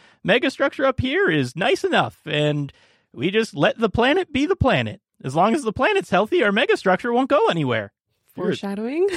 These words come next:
Speaker 3: <laughs> Um, where do you go to sign up for these tours?
Speaker 1: Oh, there's a few tour guides on the nicer side of Saradin. Yeah, there's, there's a few. Um, they're gonna charge you out the nose, though. They, it's a very exclusive rich person thing to go do this.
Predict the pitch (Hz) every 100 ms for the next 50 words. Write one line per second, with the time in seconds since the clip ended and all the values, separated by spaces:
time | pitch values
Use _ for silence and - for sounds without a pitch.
0 | - 762 - - 370 - - 202 - 269
1 | 277 262 254 247 _ _ _ - _ _
2 | - 269 302 269 262 269 254 269 - -
3 | 233 254 - - 185 - - 240 240 247
4 | - _ _ _ _ _ _ - - 320
5 | 330 269 381 370 359 359 240 208 185 196
6 | 233 - 196 190 180 190 185 185 175 185
7 | 190 190 269 - 196 190 196 190 _ -
8 | 202 196 190 196 185 _ _ _ _ 381
9 | 339 262 - _ 392 392 - 160 156 226
10 | 190 185 175 175 _ 208 381 440 330 254
11 | 349 320 254 262 247 294 392 285 214 214
12 | - _ - 175 190 190 180 180 196 208
13 | 196 233 254 220 - - 359 - 247 175
14 | 226 427 - 208 180 156 - 165 127 127
15 | 135 190 285 131 -